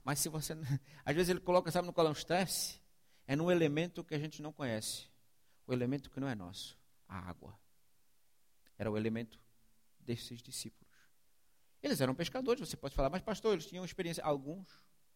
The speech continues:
tinham experiência de pescador. Alguns tinham experiência com o mar. Alguns tinham experiência de tempestade. Alguns tinham experiência de ventos, de água, que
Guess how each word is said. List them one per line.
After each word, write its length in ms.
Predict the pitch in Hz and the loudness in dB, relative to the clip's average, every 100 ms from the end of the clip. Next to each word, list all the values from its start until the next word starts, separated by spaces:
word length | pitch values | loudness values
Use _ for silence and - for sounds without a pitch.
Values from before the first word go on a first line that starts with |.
| - - _ - | -20 -20 _ -6
tinham 100 | 123 | -6
experiência 420 | - 123 127 135 | -2 0 0 -4
de 80 | 135 | -8
pescador. 500 | 135 - 185 139 190 - - - - _ - - | -10 -8 -8 -8 -14 -20 -20 -20 -20 _ -20 4
Alguns 480 | 170 175 151 247 226 | 10 10 12 8 8
tinham 160 | - 170 | 4 0
experiência 440 | - 160 156 175 | 2 2 4 2
com 160 | - 208 | 2 2
o 40 | |
mar. 460 | 196 220 - - - _ - - | 4 2 0 -10 -20 _ -20 4
Alguns 460 | 202 220 175 294 269 | 12 12 12 12 10
tinham 120 | 214 | 6
experiência 420 | - 196 190 180 | 6 8 8 6
de 80 | 156 | 2
tempestade. 720 | 185 185 233 - 226 208 120 - - - | 0 4 2 6 4 4 -2 -6 -2 10
Alguns 400 | 214 185 277 - | 12 12 8 8
tinham 160 | 226 | 4
experiência 560 | 196 - 175 190 190 170 | 4 4 4 6 4 4
de 160 | 151 | 4
ventos, 540 | 143 160 240 - 113 - | 10 10 8 4 -2 0
de 180 | 160 175 | 6 10
água, 460 | 208 226 139 98 - - - | 10 8 6 4 0 -20 0
que 360 | 196 165 123 | 6 6 4